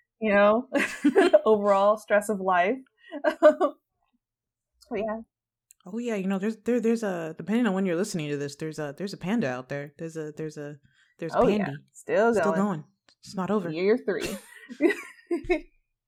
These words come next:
Speaker 2: Oh God, it is the year three,
Speaker 1: <laughs> Yeah.
Speaker 2: man.
Speaker 1: Yeah, I know.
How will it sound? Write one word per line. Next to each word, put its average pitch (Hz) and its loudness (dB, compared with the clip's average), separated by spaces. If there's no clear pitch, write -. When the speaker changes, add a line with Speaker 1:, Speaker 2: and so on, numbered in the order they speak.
Speaker 2:
Oh 196 6
God, 196 6
it 196 6
is 202 4
the 185 2
year 208 4
three, 202 2
Speaker 1:
<laughs> 180 -4
Yeah. - -8
Speaker 2:
man. 208 2
Speaker 1:
Yeah, - -4
I - -8
know. - -16